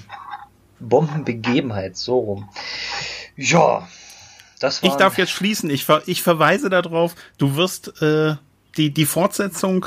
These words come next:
Speaker 2: in der nächsten Folge erzählen. Haben wir gleich einen schönen Cliffhanger mit drin.
Speaker 1: Ja.
Speaker 2: Ähm, ansonsten, bei dir, das Wetter ist besser geworden. Ich höre jedenfalls nichts mehr.
Speaker 1: Äh, es ist schon wieder etwas Sonnenschein, aber du kennst mich
Speaker 2: Okay,
Speaker 1: ja. Wenn
Speaker 2: also hier knallt die Sonne trotzdem.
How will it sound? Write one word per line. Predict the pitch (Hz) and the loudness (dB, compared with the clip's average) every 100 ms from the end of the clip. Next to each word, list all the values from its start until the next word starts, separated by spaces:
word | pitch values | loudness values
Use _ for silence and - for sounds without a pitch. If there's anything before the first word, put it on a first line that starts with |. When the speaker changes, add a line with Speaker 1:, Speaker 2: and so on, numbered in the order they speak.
| - | -2
Speaker 2:
in | 156 | 2
der | 151 | 4
nächsten | 143 147 - | 4 2 -2
Folge | 185 214 208 | -2 0 0
erzählen. | 208 - 240 285 - | -2 -2 -2 -4 -4
Haben | 127 | -2
wir | 131 | 0
gleich | - 147 156 | 0 2 2
einen | 190 | 2
schönen | - 170 160 | 2 2 2
Cliffhanger | - 302 139 113 | 0 0 0 2
mit | 107 107 | 0 0
drin. | 135 339 - - | -2 -4 -6 -8
Speaker 1:
Ja. | 156 120 - 120 151 151 156 | 0 0 2 2 4 4 4
Speaker 2:
Ähm, | 156 160 160 - - - - _ | 2 0 -2 -8 -20 -20 -20 _
ansonsten, | - 143 156 208 - 214 208 | 2 4 4 2 -2 -4 -2
bei | 147 143 | 2 4
dir, | 180 190 165 | 4 2 -2
das | 147 156 151 - | 0 0 0 0
Wetter | 143 202 | 0 0
ist | 165 | 0
besser | - 180 202 | -2 0 0
geworden. | 190 190 160 | 0 0 0
Ich | - | 2
höre | 175 | 4
jedenfalls | 190 113 117 123 - | 6 4 2 0 0
nichts | 175 - | -4 -6
mehr. | 220 311 | -6 -4
Speaker 1:
Äh, | - 131 | 0 0
es | 127 107 | 0 -4
ist | - | -6
schon | - 123 | -6 -8
wieder | 113 117 113 110 107 | -6 -4 -4 -6 -10
etwas | 113 104 - | -12 -10 -6
Sonnenschein, | 110 107 - 104 101 | -6 -6 -10 -10 -8
aber | 104 104 104 107 _ | -6 -4 -6 -8 _
du | - | -10
kennst | 110 123 117 | -2 -2 0
mich | 110 113 | -2 0
Speaker 2:
Okay, | 117 110 | 2 4
Speaker 1:
ja. | |
Wenn | 123 | 4
Speaker 2:
also | 123 | 4
hier | 127 175 | 4 2
knallt | - 139 143 170 | 2 4 6 6
die | 170 | 4
Sonne | 139 147 151 | 4 4 2
trotzdem. | 143 139 - - 135 | 0 -4 -4 -10 -12